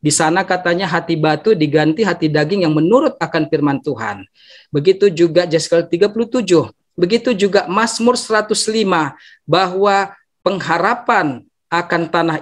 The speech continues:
itu sudah diberikan janji awalnya kepada Abraham, kepada Ishak, dan menjadi ketetapan kepada Israel, yaitu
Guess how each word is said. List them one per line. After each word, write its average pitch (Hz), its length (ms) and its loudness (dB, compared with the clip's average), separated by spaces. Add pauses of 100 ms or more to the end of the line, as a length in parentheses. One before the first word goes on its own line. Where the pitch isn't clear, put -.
itu 208 500 0 (140)
sudah 190 500 4
diberikan 180 540 2
janji 190 500 0
awalnya 175 480 2
kepada 165 320 -2
Abraham, 165 640 0 (240)
kepada 185 480 0
Ishak, 220 480 0 (160)
dan 175 240 0
menjadi 175 460 4
ketetapan 214 680 0
kepada 170 480 -2
Israel, 143 720 -4 (240)
yaitu 143 480 2